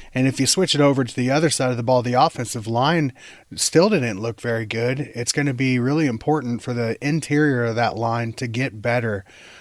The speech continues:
We've got Jake Brendel coming back off of I R this week. We,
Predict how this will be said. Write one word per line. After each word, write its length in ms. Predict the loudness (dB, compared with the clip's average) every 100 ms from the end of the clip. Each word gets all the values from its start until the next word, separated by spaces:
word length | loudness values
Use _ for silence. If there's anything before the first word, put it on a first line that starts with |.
| -20 _
We've 160 | 0 2
got 380 | 4 4 4 -2 _ _ _ _ _
Jake 240 | 0 0 2
Brendel 280 | 2 2 2
coming 280 | 2 2
back 340 | 4 4 4 2
off 180 | 2 2
of 140 | 2 2
I 160 | 4
R 180 | 6 4
this 180 | 2 -2
week. 280 | -2 -4 -6
We, 240 | -8 -8